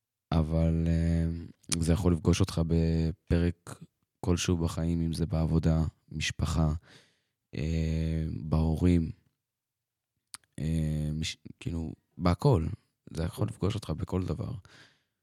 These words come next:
ובעצם, אה, ללמוד להסתכל על דברים כאלה זה, זה דבר מאוד יפה, ומאוד,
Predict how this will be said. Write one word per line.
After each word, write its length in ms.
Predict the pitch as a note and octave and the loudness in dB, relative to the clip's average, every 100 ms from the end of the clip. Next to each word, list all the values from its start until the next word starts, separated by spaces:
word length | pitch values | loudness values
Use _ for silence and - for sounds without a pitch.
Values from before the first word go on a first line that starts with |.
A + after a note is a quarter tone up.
| _ - | _ -14
ובעצם, 1200 | - D#2+ D#2+ E2 E2 D#2+ E2+ E2+ F2+ A2 A2 F#2+ | 0 2 4 4 2 0 2 2 2 0 0 0
אה, 200 | D#2+ E2 | 0 -2
ללמוד 360 | E2 D#2+ F2 F2 | -2 -2 -2 -4
להסתכל 340 | F2+ - E2+ | -4 -4 -2
על 140 | E2+ E2 | -2 -2
דברים 280 | D#2+ E2+ | -4 -6
כאלה 260 | E2 E2+ E2 | -4 -4 -4
זה, 180 | E2 - - - - - - _ _ _ - | -6 -6 -6 -8 -8 -12 -14 _ _ _ -20
זה 160 | - D#2+ | -8 -6
דבר 200 | D#2+ E2 | -2 0
מאוד 260 | D#2+ D#2+ D#2 - - _ _ | 0 -2 -4 -12 -20 _ _
יפה, 360 | - - - D#2 E2+ - _ _ _ _ _ - | -8 -6 -2 -2 -4 -10 _ _ _ _ _ -14
ומאוד, 560 | - D2+ D#2 D2+ D#2 | -10 -4 -4 -2 -2